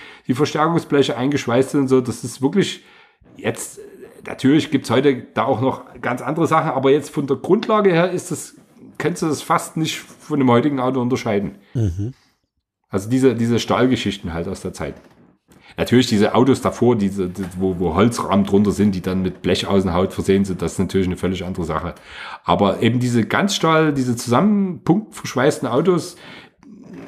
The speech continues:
Speaker 1: das, der Unterschied ist nicht sehr groß. Und das
Speaker 2: Also
Speaker 1: fand ich total verrückt, also dass das neunzig Jahre her ist und fast genauso aussieht.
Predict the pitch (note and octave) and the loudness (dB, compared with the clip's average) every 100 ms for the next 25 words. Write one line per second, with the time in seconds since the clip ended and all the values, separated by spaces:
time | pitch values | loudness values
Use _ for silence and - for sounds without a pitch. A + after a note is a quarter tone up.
0 | - B2 - - - D3+ G3 G3 F#3 F3 | -14 -8 -8 -6 0 2 4 4 2 0
1 | F3 - - F3+ G3 - F#3 F3 E3+ C#3 | -2 -6 -2 0 -2 -2 -2 0 2 2
2 | - - - - - - _ _ A2 A2+ | 0 -8 -20 -20 -20 -20 _ _ -2 2
3 | A#2+ C#3 D3+ D3+ C3 - - A2+ A#2 C#3 | 0 2 0 0 -2 -4 -6 -4 -2 0
4 | F#3 - D3 G3 - B2 B2 B2 - A#2+ | 0 2 2 2 -2 -2 0 -2 -2 0
5 | B2 F3 D3 C#3+ B2+ E3+ D#3+ D3+ D3+ C#3+ | 2 2 -2 0 2 2 0 0 -2 -4
6 | - - - - - - _ - B2 D#3+ | -12 -20 -20 -20 -20 -20 _ -2 0 2
7 | F3+ F3 C#3+ C#3+ C3+ B2 - D#3 - C#3+ | 2 2 0 0 0 -4 -10 -10 -2 0
8 | A#2+ A#2+ A#2 G#2 F#2 | 2 4 2 0 -2